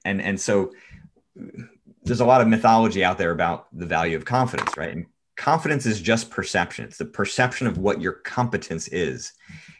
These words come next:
And so in both scenarios, people are misevaluating their actual competencies, and then their confidence gets off wildly. And then the problem is we make decisions on how we feel,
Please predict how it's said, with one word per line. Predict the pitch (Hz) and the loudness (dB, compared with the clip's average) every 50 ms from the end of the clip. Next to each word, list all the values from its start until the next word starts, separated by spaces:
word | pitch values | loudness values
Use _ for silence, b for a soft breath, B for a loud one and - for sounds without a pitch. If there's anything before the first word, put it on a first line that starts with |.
| B B - | B B -6
And | 98 98 | -6 -2
so | - 101 | -2 -2
in | 95 92 | -2 0
both | 85 107 104 123 123 | 2 2 2 2 0
scenarios, | - - 135 143 147 135 113 98 92 92 - | 0 0 2 4 4 4 4 4 2 0 -2
people | - - 123 - - 101 | -2 -4 -2 -2 0 0
are | 101 92 | 0 2
misevaluating | 95 104 120 120 - 120 101 98 104 110 113 113 107 98 95 90 92 92 | 2 2 2 2 0 0 2 2 4 4 4 4 2 2 2 0 0 -2
their | 85 85 76 - | -2 -4 -6 -6
actual | - 95 110 123 - - 120 107 - | -4 -4 -2 -2 -2 -2 -2 -4 -4
competencies, | - - 139 151 165 151 117 87 85 82 - - 67 67 - - - b b b b b b b b b b - | -4 -4 -4 -2 -2 -2 -4 -4 -6 -8 -8 -8 -8 -8 -8 -10 -14 b b b b b b b b b b 0
and | 110 120 | 2 4
then | 127 | 4
their | 123 113 110 | 4 2 2
confidence | - 147 151 156 151 147 123 113 113 | 4 4 4 4 4 4 2 2 2
gets | - 110 98 - | 2 -2 -2 -2
off | - - 117 117 113 - - | 0 2 2 2 2 0 0
wildly. | 90 98 123 151 156 131 95 78 78 76 76 76 b b b b b b b b b _ - | 0 2 4 4 2 2 0 -2 -4 -4 -6 -6 b b b b b b b b b _ 0
And | 117 117 | 2 4
then | 120 117 117 107 - - - _ _ _ _ _ _ _ _ _ _ | 6 6 4 4 2 -2 -12 _ _ _ _ _ _ _ _ _ _
the | - - | -8 -6
problem | - - - 240 240 139 113 | -4 0 2 4 4 4 4
is | 104 95 95 | 2 2 2
we | 117 135 | 2 2
make | 135 156 175 - - | 4 2 0 0 -2
decisions | 120 123 - - - - 180 175 147 127 120 107 104 | -2 -2 0 0 2 4 4 4 4 2 0 0 0
on | 95 92 | 0 -2
how | 98 98 113 107 104 | -2 -2 -2 0 0
we | 95 92 82 | 0 -2 -4
feel, | 78 - - 165 143 - - - - | -4 -6 -4 -2 -2 -2 -4 -6 -12